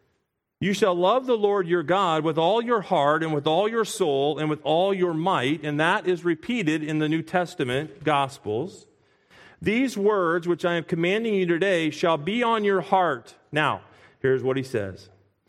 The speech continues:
"You shall teach them diligently to your children and shall talk of them when you sit in your house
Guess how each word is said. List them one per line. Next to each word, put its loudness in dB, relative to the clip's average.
"You 0
shall 2
teach -4
them 0
diligently 0
to -2
your 0
children 0
and 0
shall 2
talk 0
of -2
them -2
when -2
you 0
sit -4
in -2
your 0
house 0